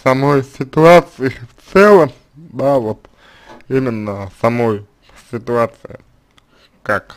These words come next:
таковой, а, то здесь история складывается из, э, мельчайших, э, деталей, э, на которые вы сами,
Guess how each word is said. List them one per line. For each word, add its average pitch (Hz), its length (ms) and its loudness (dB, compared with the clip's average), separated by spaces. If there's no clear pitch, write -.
таковой, 107 600 -6
а, 95 520 -6
то 120 580 2
здесь 156 300 -4
история 135 540 0
складывается 117 1000 -4
из, 113 320 -8
э, 101 640 -4
мельчайших, 117 720 -6
э, 92 540 -8
деталей, 120 680 -4
э, 98 340 -6
на 113 160 -8
которые 139 600 2
вы 135 680 -2
сами, 135 480 -2